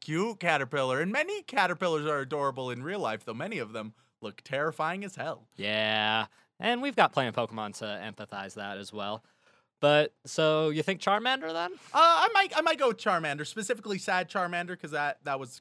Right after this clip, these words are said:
Speaker 1: fantastic.
Speaker 2: Oh, I agree.
Speaker 1: Though,
Speaker 2: Uh,
Speaker 1: I, I will say, they nailed Pikachu in this,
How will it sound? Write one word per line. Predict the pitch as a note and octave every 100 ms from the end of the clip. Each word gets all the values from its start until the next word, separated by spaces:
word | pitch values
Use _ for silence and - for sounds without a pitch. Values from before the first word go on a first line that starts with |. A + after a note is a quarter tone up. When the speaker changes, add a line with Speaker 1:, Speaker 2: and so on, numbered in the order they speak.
| _
Speaker 1:
fantastic. | B2 G#2+ F#2 - - -
Speaker 2:
Oh, | C#3
I | C3+ B2 B2
agree. | A2+ A2+ A2
Speaker 1:
Though, | F#3+ B3+
Speaker 2:
Uh, | B3+
Speaker 1:
I, | A3 A#3 G#3+
I |
will | B3+ C#4+
say, | C4+ A3+
they | D#3 G3+ G3
nailed | F#3+ G#3+ F#3+
Pikachu | - G3 F#3 - D#3+ B2 A2+ A2
in | B2+ A#2+
this, | G#2 G2+ - -